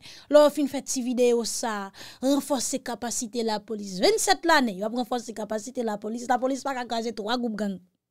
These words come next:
mm, m-m, uh, kot lapolis, byen kapasite, non.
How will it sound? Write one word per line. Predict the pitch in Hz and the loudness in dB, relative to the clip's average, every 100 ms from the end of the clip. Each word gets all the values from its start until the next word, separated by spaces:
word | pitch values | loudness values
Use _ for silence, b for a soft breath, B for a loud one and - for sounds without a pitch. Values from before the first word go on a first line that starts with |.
| _ _ | _ _
mm, | 311 | -6
m-m, | - 208 | -6 -12
uh, | 202 _ _ _ _ _ _ _ - _ | -12 _ _ _ _ _ _ _ -20 _
kot | 262 247 | -6 0
lapolis, | 220 220 214 180 | 0 0 -2 -4
byen | 202 | -4
kapasite, | 185 - 330 403 415 415 302 226 202 202 190 202 175 | -4 0 0 0 -4 0 2 2 2 0 -2 -6 -6
non. | 185 | -8